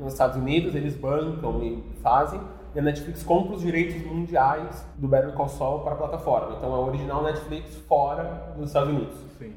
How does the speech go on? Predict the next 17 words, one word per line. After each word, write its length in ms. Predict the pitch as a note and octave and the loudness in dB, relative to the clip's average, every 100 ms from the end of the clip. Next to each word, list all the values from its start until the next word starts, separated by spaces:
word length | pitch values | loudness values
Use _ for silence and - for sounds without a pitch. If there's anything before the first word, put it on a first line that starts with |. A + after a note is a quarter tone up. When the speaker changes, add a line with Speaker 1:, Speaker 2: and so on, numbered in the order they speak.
| - | -16
Speaker 1:
Nos 100 | G#2+ | -4
Estados 220 | A#2 A#2 | 0 0
Unidos 240 | A2+ A#2 A#2+ | -2 -6 -6
ele 120 | A#2 | -6
vai 120 | B2 | -4
pro 120 | B2+ | -4
Hulu 720 | B2 B2 A#2 G2 B2 C3+ A2 | -6 -6 -8 -6 -4 -2 -2
ou 80 | F#2+ | -6
vai 140 | A2 A2+ | -8 -10
pra 120 | A2 | -10
alguma 300 | A2 A#2 B2 | -10 -10 -8
coisa 300 | A#2 A#2 A#2 | -6 -6 -8
da, 460 | A#2 G#2+ A#2 B2 A2+ - - - | -8 -8 -8 -10 -14 -18 -20 -18
da 520 | A2 A2 A2 A#2+ A#2 A#2 | -10 -4 -4 -4 -4 -4
A 100 | B2 | -2
M 120 | B2+ | -4
C. 400 | - A#2+ - | -4 -8 -10